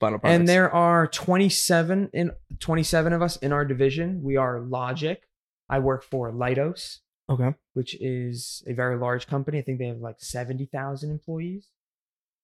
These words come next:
Speaker 2: My parents actually, right when I got hired, that when they, they were going to Italy, and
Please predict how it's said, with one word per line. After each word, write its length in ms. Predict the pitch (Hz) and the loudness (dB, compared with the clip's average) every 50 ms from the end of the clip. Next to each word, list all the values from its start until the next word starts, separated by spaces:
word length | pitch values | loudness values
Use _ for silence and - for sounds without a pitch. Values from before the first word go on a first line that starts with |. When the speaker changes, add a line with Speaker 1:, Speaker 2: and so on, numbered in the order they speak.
| _ _ _ _ _ - | _ _ _ _ _ -8
Speaker 2:
My 220 | 131 127 127 127 | -6 -4 -4 -4
parents 360 | 123 - 156 160 175 175 147 147 | -4 -2 0 0 2 2 2 0
actually, 300 | 131 123 - - 131 117 | -2 -2 -2 -2 -4 -2
right 380 | 113 120 123 123 131 135 127 | -2 0 2 2 2 2 0
when 140 | 127 127 123 | -2 -2 -2
I 120 | 123 123 120 | -2 -4 -4
got 140 | 120 120 131 | -4 -6 -6
hired, 420 | - 139 139 147 147 127 123 120 117 | -2 0 0 2 2 0 -2 -4 -4
that 100 | 95 123 | -4 -4
when 160 | 131 127 127 | -2 -2 0
they, 380 | 131 131 131 135 131 127 120 - | 2 2 2 2 0 -2 -6 -8
they 220 | - 127 131 131 127 | -4 -4 -2 -2 -2
were 240 | 123 127 127 127 123 | -2 -2 -4 -4 -4
going 300 | 120 127 123 127 123 123 | -4 -4 -2 -2 -4 -4
to 160 | - - 131 - - | -6 -8 -8 -2 2
Italy, 440 | 139 151 170 160 127 120 127 147 - _ _ - - - - - - - - | 2 4 4 4 2 0 -4 -6 -10 _ _ -16 -12 -10 -8 -6 -6 -4 -4
and 560 | 135 131 127 127 123 123 123 123 123 123 117 | -2 -2 -2 -2 -2 -2 -2 0 0 0 0